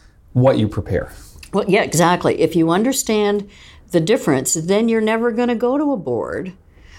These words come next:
Speaker 2: with a project plan or a budget or a timeline or
Speaker 1: It's not
Speaker 2: critical
Speaker 1: their
Speaker 2: success
Speaker 1: job. <laughs>
Speaker 2: factors,
Speaker 1: Right.
Speaker 2: because that's not the place for that conversation.
Speaker 1: Right.
Speaker 2: The place, the place to engage the board is this,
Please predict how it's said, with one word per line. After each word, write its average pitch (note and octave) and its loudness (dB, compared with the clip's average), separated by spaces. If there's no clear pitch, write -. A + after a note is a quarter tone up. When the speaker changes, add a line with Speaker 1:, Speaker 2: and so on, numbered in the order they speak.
Speaker 2:
with F#3 2
a - 2
project G3 0
plan E3+ 0
or D#3+ 2
a D#3 2
budget F3+ 0
or D#3 2
a D3+ 0
timeline D#3 -2
or D#3+ 4
Speaker 1:
It's - 2
not F#3+ 4
Speaker 2:
critical F#3 4
Speaker 1:
their G3+ 4
Speaker 2:
success F#3+ 2
Speaker 1:
job. - -4
<laughs> D3+ 2
Speaker 2:
factors, D3+ -2
Speaker 1:
Right. F3+ 0
Speaker 2:
because F#3 -2
that's F#3 0
not F3+ -4
the G3+ -12
place E3 2
for - -12
that D3 -2
conversation. - -8
Speaker 1:
Right. C3+ 2
Speaker 2:
The F3 -4
place, G3 0
the F3 -4
place G3 0
to A3 -2
engage G3 0
the D#3 -4
board F#3 -2
is D#3 0
this, A3 0